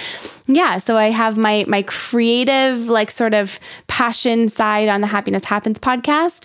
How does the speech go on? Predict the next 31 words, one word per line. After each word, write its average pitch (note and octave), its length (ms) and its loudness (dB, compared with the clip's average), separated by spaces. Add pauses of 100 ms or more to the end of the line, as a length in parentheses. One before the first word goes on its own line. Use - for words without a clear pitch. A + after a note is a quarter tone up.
and A3+ 160 2
then G3+ 380 2 (100)
my G3 720 2 (380)
day-to-day G#3 800 2
stuff G3 340 -4
that G3 80 0
we G#3 120 0
do G3 100 2
every F#3+ 220 2
day F#3 200 0
is F#3 100 -4
podcast F3+ 500 -6
production. - 500 -4
So F3 200 -2 (320)
a A3+ 60 2
little B3+ 300 2
bit B3+ 140 0
of A3 120 -2
both, F#3+ 480 -2 (220)
um, F#3 400 0 (380)
both G3 280 0
super, - 440 -2
super F3+ 280 -4
fun, E3+ 220 -2
and E3 80 0
I'm E3+ 140 0
really E3 180 -2
grateful. - 400 -4
So - 260 -4 (440)
there's F3+ 180 -10
that. F3+ 220 -14